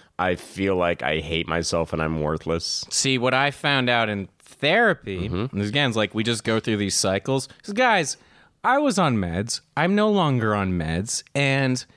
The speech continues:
Speaker 2: how you approach that subject is weird.
Speaker 1: Yeah.
Speaker 2: Because I didn't make a decision to get off meds.
Speaker 1: You just kinda stopped.
Speaker 2: I had the veil open from under my head, from open my eyes, and me essentially being like, "Oh, my anxiety, like,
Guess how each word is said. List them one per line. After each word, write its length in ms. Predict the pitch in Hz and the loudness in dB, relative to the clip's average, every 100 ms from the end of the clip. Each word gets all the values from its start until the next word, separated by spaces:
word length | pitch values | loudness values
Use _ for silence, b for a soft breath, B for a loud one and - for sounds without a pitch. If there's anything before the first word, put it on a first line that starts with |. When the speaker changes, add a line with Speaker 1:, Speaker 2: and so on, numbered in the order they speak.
| b | b
Speaker 2:
how 180 | - 170 | -2 0
you 220 | 185 175 | 2 0
approach 460 | 147 - 196 190 - | 0 0 0 0 -2
that 200 | 127 - | -2 -4
subject 680 | - 95 82 98 117 - - | -4 -4 -2 -2 -2 -4 -4
is 220 | 180 170 | -2 0
weird. 580 | 185 254 175 101 101 139 - | 2 2 2 2 0 -2 -6
Speaker 1:
Yeah. 300 | 131 170 120 - | -2 0 0 -2
Speaker 2:
Because 380 | 175 - 214 - - | -2 0 -2 -2 -4
I 120 | 202 | 0
didn't 160 | 240 | 2
make 180 | 214 202 | 2 0
a 40 | 156 | -2
decision 540 | 139 - 180 190 202 | -2 0 0 0 0
to 40 | 143 | 0
get 220 | 107 92 | 0 0
off 240 | 87 82 | -2 -4
meds. 300 | 92 87 87 | -2 0 0
Speaker 1:
You 40 | 101 | 0
just 160 | 104 | -2
kinda 140 | 104 90 | -2 -4
stopped. 320 | - - - | -6 -8 -2
Speaker 2:
I 240 | 147 156 143 - _ b b - | 0 0 -2 -14 _ b b -4
had 240 | 175 180 | -2 0
the 120 | 160 | -2
veil 600 | 120 139 165 185 156 110 - | 0 0 2 4 2 0 -2
open 380 | 110 104 104 101 | -2 0 -4 -2
from 180 | 107 | 0
under 160 | 104 98 | 0 0
my 160 | 98 92 | 0 0
head, 260 | 95 104 | 0 -2
from 160 | - 104 | -2 -2
open 180 | 101 107 | 0 0
my 300 | 98 90 92 | 0 2 0
eyes, 160 | 104 - | 0 -2
and 100 | 101 | -2
me 80 | |
essentially 420 | 104 - 104 - 104 | -2 -2 -2 -2 -2
being 280 | 104 104 101 | 0 0 0
like, 320 | 98 95 - _ | 0 -2 -8 _
"Oh, 260 | - 190 180 | 0 4 4
my 180 | 131 120 | 2 0
anxiety, 760 | 117 110 117 143 175 147 110 | 0 0 0 0 0 0 0
like, 320 | 101 98 92 | 0 -2 -4